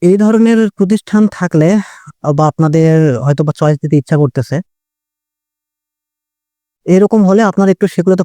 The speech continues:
ফোন দিবেন, কারণ কিছু কিছু প্রতিষ্ঠানে আবার শাখা অনুমোদন থাকে। হয়তোবা আপনি একটা সাবজেক্টে যাচ্ছেন, সেখানে হয়তোবা একজন টিচার আছে, কিন্তু তারপরে হয়তোবা অনুমোদন বা, সরি, তারপর হয়তোবা একটা চাহিদা দেওয়া আছে। তো আপনি একটু শিওর হয়ে নেবেন যে ওই স্কুলে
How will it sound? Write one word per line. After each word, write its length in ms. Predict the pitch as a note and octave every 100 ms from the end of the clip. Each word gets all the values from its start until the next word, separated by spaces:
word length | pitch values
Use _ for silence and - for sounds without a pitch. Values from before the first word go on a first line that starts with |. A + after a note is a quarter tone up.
| -
ফোন 160 | F#3 F#3
দিবেন, 180 | B2 A#2
কারণ 200 | C#3 D#3+ -
কিছু 180 | E3 G3
কিছু 280 | G3+ - F3 F#3 F3+
প্রতিষ্ঠানে 400 | - E3 F3+ F3 E3+
আবার 160 | E3 -
শাখা 340 | - E3 G#3
অনুমোদন 360 | G3 D#3 B2 A#2
থাকে। 180 | A2 A#2
হয়তোবা 280 | B2+ C3+ C#3
আপনি 140 | C3+ C#3+
একটা 180 | - C3+
সাবজেক্টে 460 | - C3 C#3 -
যাচ্ছেন, 400 | C3 B2+ - A3 E3 - _ _ _ _ _ _
সেখানে 260 | - D3 D#3
হয়তোবা 240 | D#3 D#3 D#3+
একজন 160 | D3
টিচার 300 | D#3 E3 F3+
আছে, 240 | D#3+ D3+ E3 E3
কিন্তু 180 | D#3
তারপরে 320 | D3 D3 D3 E3
হয়তোবা 240 | D#3 D3+
অনুমোদন 400 | D#3 D#3 D3+ C#3 C#3 B2+ - _
বা, 180 | C3+ C#3
সরি, 240 | C#3 C#3+ A#2+
তারপর 220 | C#3 C#3
হয়তোবা 240 | D#3 D3+ D3+
একটা 180 | - C#3+ C3+ _
চাহিদা 260 | C#3 C#3
দেওয়া 220 | C#3+ C#3+ C3
আছে। 180 | A#2 B2+
তো 100 | C3
আপনি 160 | C#3+ C3
একটু 140 | C#3+ E3
শিওর 220 | D3 D#3+
হয়ে 120 | E3+
নেবেন 160 | C3+ C3
যে 100 | D3
ওই 160 | C#3 C#3 C#3+ _ _ _ _ -
স্কুলে 440 | D#3 - F3 D3